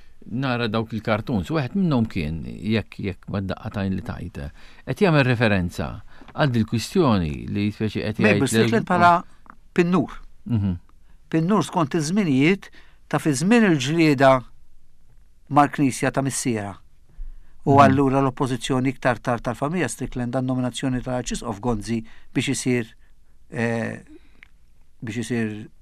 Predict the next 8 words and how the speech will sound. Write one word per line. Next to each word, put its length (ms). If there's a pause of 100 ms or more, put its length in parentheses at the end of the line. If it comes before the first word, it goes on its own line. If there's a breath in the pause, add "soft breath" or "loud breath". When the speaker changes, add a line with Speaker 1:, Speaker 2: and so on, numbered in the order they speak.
(320)
Speaker 2:
Arċisqof 400
ta' 100
Malta. 320 (600 soft breath)
U 300 (920)
il-preżenti, 880 (240)
ġifieri 340
nineteen 320
fifty-nine, 580